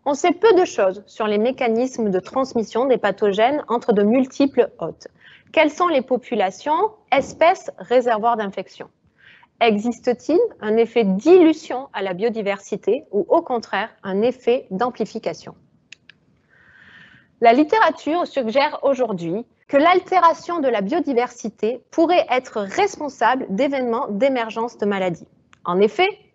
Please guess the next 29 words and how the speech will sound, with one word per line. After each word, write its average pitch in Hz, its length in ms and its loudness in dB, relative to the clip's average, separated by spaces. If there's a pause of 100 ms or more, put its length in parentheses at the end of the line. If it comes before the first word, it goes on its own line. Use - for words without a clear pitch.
(120)
l'extinction 262 600 -2
d'espèces 208 440 -2
sauvages 190 500 -2 (140)
peut 277 220 4
éliminer 302 720 4
des 226 200 4
hôtes 294 200 2 (140)
cul-de-sac 262 720 2
appartenant 269 640 -4
à 220 80 -4
des 202 220 -2
espèces 185 440 -8 (320)
qui - 120 0
ne 262 100 4
peuvent 277 320 2
pas 370 140 4
transmettre - 480 -6
le 214 80 -2
pathogène 196 680 -6 (140)
ou 262 100 4
peu 381 300 0
transmettre - 640 -8 (260)
et 269 100 4
donc 339 300 0 (100)
ainsi 302 460 -2
diluer 277 500 2
sa 269 160 -2
propagation. 208 640 -4 (840)
Parallèlement, 214 600 2